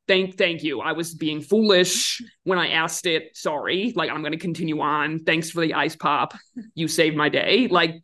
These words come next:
I want someone who's gonna come in and realize that maybe some of my requests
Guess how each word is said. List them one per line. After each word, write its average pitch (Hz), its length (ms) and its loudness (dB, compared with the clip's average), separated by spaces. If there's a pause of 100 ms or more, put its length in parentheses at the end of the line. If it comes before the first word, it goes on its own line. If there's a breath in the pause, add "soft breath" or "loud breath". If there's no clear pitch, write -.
I 175 120 4
want 277 400 4
someone 220 560 0
who's 202 240 -4
gonna 170 200 0
come 208 320 -4
in 302 400 0 (520)
and 180 200 -2
realize 233 640 2
that 160 240 -2
maybe 175 380 -6
some 208 200 -4
of 196 80 0
my 190 140 2
requests - 1120 -4